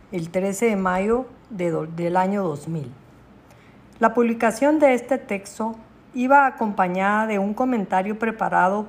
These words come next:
por la Congregación para la Doctrina de la Fe, y el motivo que presentaba el mismo Papa era para permitir que los fieles reciban mejor el mensaje de la Virgen de Fátima.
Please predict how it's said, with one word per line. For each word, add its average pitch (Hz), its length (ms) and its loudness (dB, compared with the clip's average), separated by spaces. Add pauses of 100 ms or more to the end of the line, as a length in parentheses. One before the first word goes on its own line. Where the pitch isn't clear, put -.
(160)
por 220 140 0
la 196 180 0
Congregación 180 760 -2
para 240 200 0
la 240 160 4
Doctrina 190 500 -2
de 185 80 0
la 156 120 -4
Fe, 214 300 -6 (920)
y 214 100 -2
el 214 120 2
motivo 240 460 2
que 254 120 -2
presentaba 185 760 0
el 151 80 -6
mismo 208 380 -2
Papa 269 480 2
era 240 360 -2 (560)
para 202 260 4
permitir 196 600 -2
que 190 120 -8
los 165 200 -8
fieles 247 600 -2 (120)
reciban 226 560 -2
mejor 233 480 0
el 220 140 0
mensaje 208 560 -2
de 233 140 -2
la 180 120 -2
Virgen 190 560 -8
de 175 100 -4
Fátima. - 420 -8